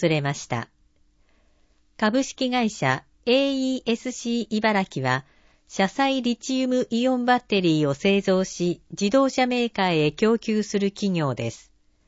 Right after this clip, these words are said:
国内最大級のリチウムイオンバッテリーの生産拠点として、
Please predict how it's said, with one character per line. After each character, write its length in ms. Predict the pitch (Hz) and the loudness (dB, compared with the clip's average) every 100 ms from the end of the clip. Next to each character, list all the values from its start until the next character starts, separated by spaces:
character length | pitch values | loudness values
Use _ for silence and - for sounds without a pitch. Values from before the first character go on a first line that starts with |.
| _ _ _ _ _ _ _ - | _ _ _ _ _ _ _ 0
国 340 | 220 214 294 | 0 2 0
内 200 | 269 220 | 2 0
最 300 | 202 247 269 | 0 0 2
大 220 | 269 262 | 0 0
級 260 | 247 214 185 | -2 -2 0
の 240 | 151 151 - | 2 0 0
リ 160 | 170 175 | -4 -2
チ 240 | - 262 | -2 -2
ウ 60 | 254 | 0
ム 180 | 240 - | -2 0
イ 160 | 226 | -2
オ 80 | 247 | 0
ン 100 | 247 | 0
バ 160 | 240 240 | 0 0
ッ 20 | |
テ 180 | - 208 | 0 0
リ 200 | 175 156 | 2 2
ー 20 | |
の 140 | 147 | 0
生 240 | 147 233 240 | 0 0 0
産 260 | 247 233 | 0 0
拠 140 | 226 233 | 0 0
点 240 | 202 180 | 0 -2
と 120 | 139 | -4
し 140 | 139 - | -6 -6
て、 240 | 127 139 | -8 -8